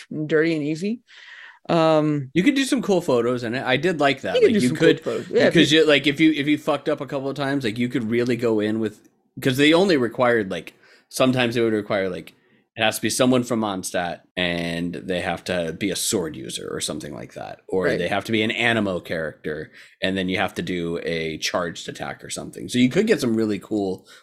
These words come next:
Speaker 2: like, poses out of it, which I liked.
Speaker 1: It was different. I mean, it was fine. It, I've been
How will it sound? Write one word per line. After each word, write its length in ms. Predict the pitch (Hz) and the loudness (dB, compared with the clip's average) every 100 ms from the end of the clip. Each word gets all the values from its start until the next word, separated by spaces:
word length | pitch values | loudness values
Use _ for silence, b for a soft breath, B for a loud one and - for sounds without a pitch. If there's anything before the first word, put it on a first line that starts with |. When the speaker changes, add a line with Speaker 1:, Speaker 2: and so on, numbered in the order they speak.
| - | -2
Speaker 2:
like, 200 | 95 - | -2 -2
poses 380 | 98 101 92 | -4 -4 -4
out 180 | - 50 | -8 -10
of 80 | - | -10
it, 80 | - | -10
which 160 | 87 | -10
I 60 | - | -12
liked. 360 | 50 50 - - _ | -12 -16 -18 -20 _
Speaker 1:
It 60 | - | -4
was 140 | 277 | 0
different. 320 | 180 160 147 - | 0 0 -4 -4
I 60 | - | 2
mean, 100 | 240 | 4
it 40 | |
was 120 | 233 - | 4 4
fine. 320 | 165 165 156 156 | 2 2 -2 -2
It, 240 | 170 - _ B B B B _ 202 | -2 -2 _ B B B B _ 2
I've 140 | 185 | 4
been 440 | 214 202 180 170 | 4 4 2 0